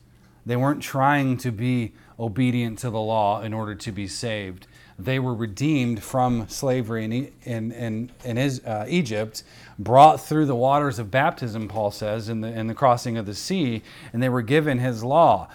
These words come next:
As a redeemed people, now you must live like this. That's the Old Testament paradigm.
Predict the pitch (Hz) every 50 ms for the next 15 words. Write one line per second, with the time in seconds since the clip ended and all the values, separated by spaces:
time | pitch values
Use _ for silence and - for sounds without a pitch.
0 | - - - - 151 156 147 143 160 143 139 139 147 139 120 147 175 190 196 196
1 | 185 156 - - - 196 202 196 - 165 156 143 143 151 165 165 151 139 139 156
2 | 165 160 156 151 147 131 - 139 143 139 131 117 127 123 117 110 - 120 120 131
3 | 120 98 - - - - - - - - _ _ _ _ _ _ _ _ _ _
4 | _ _ _ - 107 151 175 190 185 - - 147 127 123 110 - 143 135 120 -
5 | - 113 107 101 95 117 131 127 117 101 95 95 87 85 82 82